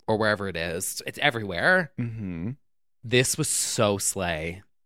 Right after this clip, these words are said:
Speaker 2: This was very slay. Now, of course, being the fashionista that I am, obviously, it did immediately harken back. And many people made this comparison. It's probably the most obvious comparison to Shalom Harlow at Alexander McQueen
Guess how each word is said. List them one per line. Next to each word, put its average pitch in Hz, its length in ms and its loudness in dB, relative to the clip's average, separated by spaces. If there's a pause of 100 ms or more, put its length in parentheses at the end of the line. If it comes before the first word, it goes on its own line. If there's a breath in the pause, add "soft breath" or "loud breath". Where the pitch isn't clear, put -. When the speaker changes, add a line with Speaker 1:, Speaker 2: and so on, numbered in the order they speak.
Speaker 2:
This 110 180 2
was 107 160 4
very 117 420 6
slay. 107 540 4
Now, 107 280 4
of 113 120 -2
course, - 720 4 (480)
being 120 240 4
the 110 80 4
fashionista 104 760 2
that 95 140 2
I 92 180 2
am, 95 240 -2
obviously, 92 800 -2 (320)
it 107 140 -2
did 117 200 4
immediately 120 440 6
harken 113 340 4
back. 101 300 6
And 107 260 4
many 143 300 6
people 147 280 6
made 123 220 8
this 123 160 2
comparison. 107 540 4
It's 104 100 -6
probably 107 240 6
the 110 60 4
most 107 240 0
obvious 104 340 0
comparison 123 580 -2
to 101 400 4 (200)
Shalom 117 420 6
Harlow 110 520 8
at 101 300 4
Alexander 104 480 4
McQueen 120 640 2